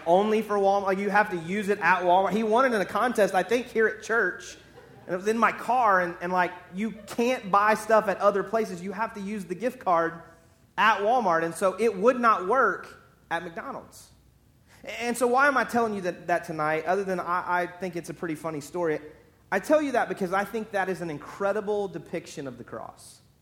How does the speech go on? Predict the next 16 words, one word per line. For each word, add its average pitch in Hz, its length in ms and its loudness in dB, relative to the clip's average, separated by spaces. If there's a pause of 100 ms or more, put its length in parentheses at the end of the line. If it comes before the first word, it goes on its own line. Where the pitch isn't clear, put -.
(640)
It's 180 100 -10
an 214 80 -6
incredible 262 400 -2
depiction 214 480 -6
for - 140 -10
all 196 280 -4
of 190 120 -4
us 160 280 -4
about 165 380 -4
our 214 300 0
attempt 175 640 -10 (380)
to 220 160 -4
attain 170 920 -6 (280)
our 165 220 0
own 165 240 -6
righteousness. - 840 -10